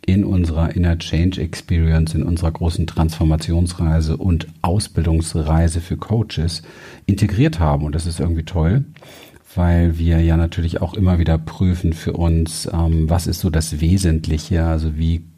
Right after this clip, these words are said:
kannst du als Mensch Dinge erreichen, die du gerne erreichen möchtest, um letztendlich natürlich ein glückliches, zufriedenes, erfülltes Leben zu führen. Und, ähm, ja, da gucken wir uns jetzt hier gerade an und sitzen an unserem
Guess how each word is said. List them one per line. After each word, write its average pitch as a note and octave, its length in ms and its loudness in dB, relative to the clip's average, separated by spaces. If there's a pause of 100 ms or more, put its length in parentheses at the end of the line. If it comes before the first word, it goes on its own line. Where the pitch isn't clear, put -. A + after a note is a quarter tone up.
kannst E2 360 -2
du F2 140 -2
als D#2 320 -4
Mensch D#2+ 480 2
Dinge E2+ 220 2
erreichen, E2 840 0 (320)
die E2+ 80 -4
du D#2+ 100 -2
gerne E2 260 2
erreichen D#2+ 560 2
möchtest, E2 600 -2 (480)
um F#2+ 280 2
letztendlich E2+ 560 0
natürlich D#2+ 640 -2
ein E2 480 0
glückliches, E2+ 540 -2
zufriedenes, E2 640 0
erfülltes D#2+ 760 -2 (400)
Leben G2 380 2
zu E2+ 120 -6
führen. F#2 500 -2 (300)
Und, D#2+ 440 2
ähm, D#2 440 2
ja, D#2 220 0 (140)
da D2+ 220 -2 (180)
gucken - 260 0
wir - 60 -6
uns - 160 -8
jetzt F2 120 -10
hier F2+ 120 -2
gerade D#2+ 300 0
an G#3 260 4
und - 180 0
sitzen - 380 -2
an D2 180 -2
unserem D2+ 500 -4